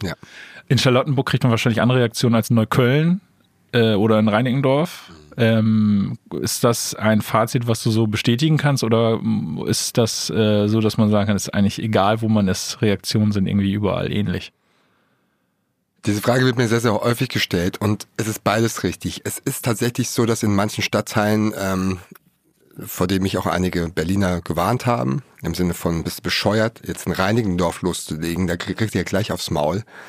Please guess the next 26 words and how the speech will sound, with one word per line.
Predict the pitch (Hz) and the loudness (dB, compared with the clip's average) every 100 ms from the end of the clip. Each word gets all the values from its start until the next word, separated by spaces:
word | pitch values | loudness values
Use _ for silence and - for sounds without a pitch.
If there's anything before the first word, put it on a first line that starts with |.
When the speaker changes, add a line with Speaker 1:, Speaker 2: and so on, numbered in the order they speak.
| - - | -20 -6
Speaker 1:
Ähm, | 92 92 90 - _ _ _ _ _ _ - | -4 -2 -4 -10 _ _ _ _ _ _ -4
und | 123 | 0
ja, | 110 82 | 0 0
Reinickendorf | - 107 104 95 101 92 | 0 0 0 0 0 0
war | 90 | 0
wirklich | 90 - - | -4 -4 -6
eines | 82 82 - | -4 -4 -2
der | 78 | -2
unfreundlichsten | 82 - 71 - 64 - | -2 -2 -4 -4 -10 -8
Pflaster | 71 - 60 - 58 | -4 -4 -4 -6 -8
für, | - 65 60 73 | -4 -2 -2 -4
für | - 69 | -4 -4
uns, | 65 - - | -4 -6 -6
ähm, | 78 151 71 | -4 -2 -4
als | - | -6
offen | - - 71 76 - - - - | -6 -4 -4 -6 -12 -20 -20 -10
schwul | - - 82 78 | -8 -2 0 0
sichtbare | - - 87 78 | -4 -4 -2 0
Menschen. | 76 76 78 101 98 _ _ _ _ - _ _ _ - | 0 0 -2 -2 -4 _ _ _ _ -20 _ _ _ -6
Aber | - 104 | -2 0
andererseits | 110 113 101 98 95 - - | 2 2 2 2 0 -2 -6
gab's | - 85 - - _ _ _ | -4 -4 -6 -12 _ _ _
abfällige | - - - 107 95 | -14 -8 -2 -2 -2
Blicke, | - 104 107 120 113 107 - - | -2 -2 0 2 4 2 0 -2
ähm, | 90 90 90 90 - - - | 0 2 2 0 -4 -14 -14
Kopfschütteln, | - 110 - - 120 104 98 | -6 -4 -2 -2 0 0 0